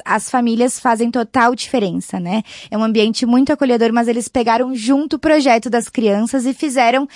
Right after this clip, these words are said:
acontecer. Então, a gente realmente, eu gostaria de agradecer a toda a minha escola, toda a parceria da, das famílias, enfim, ãh, por, porque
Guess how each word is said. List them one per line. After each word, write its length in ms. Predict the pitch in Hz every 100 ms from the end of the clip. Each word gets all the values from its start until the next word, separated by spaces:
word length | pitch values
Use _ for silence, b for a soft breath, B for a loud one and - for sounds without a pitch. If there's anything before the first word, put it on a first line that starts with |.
| B -
acontecer. 640 | - 339 320 370 349 294
Então, 280 | 226 214 226
a 80 | 226
gente 260 | 226 240 254
realmente, 640 | 247 254 254 247 262 311 B B B _
eu 120 | 240 214
gostaria 320 | 220 240 220
de 80 | 202
agradecer 460 | 202 196 - 240
a 60 | 233
toda 180 | 247 220
a 40 |
minha 180 | 214 190
escola, 520 | - - 247 262 254
toda 280 | 226 208 202 -
a 120 | 190
parceria 460 | 202 190 220 196
da, 200 | 196 190
das 220 | 185 185 -
famílias, 540 | 190 180 233 233 220
enfim, 380 | 226 226 240 233 B B B B B
ãh, 340 | 226 233 233
por, 200 | 220 269
porque 460 | 214 330 370 370